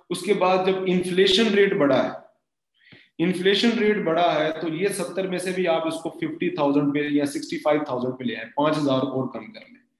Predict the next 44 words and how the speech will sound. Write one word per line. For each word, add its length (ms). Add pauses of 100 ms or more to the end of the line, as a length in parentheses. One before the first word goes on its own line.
(580)
अब 280
एक 420
ऑफिसर 460
की 100
तनख्वाह 440
सिक्सटी 360
फ़ाइव 360
थाउजेंड 280
हो 140
गई 220
है 200 (500)
और 260
उसने 420
अपने 300
खराजात 640
को 100
टिप 320
टॉप 200
भी 200
करना 260
है, 180
अपनी 340
मेंटेनेंस 760
भी 100
रखनी 480
है, 180
उसी 240
तरह 240
से 300
वही 300
ड्रेसिंग 460
करनी 380
है, 200
अपने 140
बच्चों 420
को 80
और 60
फैमिली 420
को 100
एक 140
अच्छा 240
वो 140
देना 260
है। 80